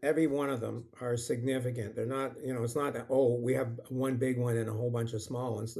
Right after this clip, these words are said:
They're all equally, almost equally important, uh, in terms of, uh, addressing this issue, and that's why the, uh, the housing, um, uh, issue is so challenging. Um, so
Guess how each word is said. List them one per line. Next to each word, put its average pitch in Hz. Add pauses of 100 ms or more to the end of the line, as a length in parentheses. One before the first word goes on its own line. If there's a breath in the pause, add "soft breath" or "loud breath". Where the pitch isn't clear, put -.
They're 139
all 135 (180)
equally, 123
almost 113
equally 123
important, 107 (500 soft breath)
uh, 113
in 113
terms 117
of, 110
uh, 110
addressing 127
this 110
issue, 156
and 110
that's 160
why 139
the, 117
uh, 110 (400 soft breath)
the 120
housing, 123
um, 110 (540)
uh, 117 (560)
issue 127
is 107
so 127
challenging. 117 (800 loud breath)
Um, 143 (500)
so 185